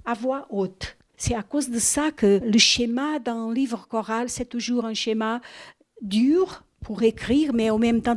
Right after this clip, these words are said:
très intéressant, et à mon avis intéressant de, de le lire quand je lis les livres des autres écrivains,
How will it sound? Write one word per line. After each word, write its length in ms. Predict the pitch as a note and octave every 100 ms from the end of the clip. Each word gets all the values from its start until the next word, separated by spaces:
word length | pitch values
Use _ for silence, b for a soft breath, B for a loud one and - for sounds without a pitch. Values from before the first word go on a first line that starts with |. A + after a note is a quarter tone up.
| -
très 320 | A#3+ C4+ B3
intéressant, 680 | A3 G#3+ G3+ F#3+ - G#3+ D#4+ B B B -
et 80 | G#3
à 80 |
mon 220 | G#3 A3 G#3+
avis 400 | G3+ C4 C4+ -
intéressant 640 | G3+ G3+ G3 G3 F#3+ G#3 G3
de, 180 | F#3 F3
de 140 | F3
le 120 | F3+
lire 360 | F3+ C#4+ D#4 -
quand 140 | G3+
je 100 | F#3
lis 240 | F#3+ G3+ F#3+ B B -
les 160 | F3+ F3+
livres 320 | F#3+ F3+ E3+
des 220 | F#3 F#3
autres 300 | F#3+ F#3+ E3+
écrivains, 500 | F3+ - G3 F#3 C4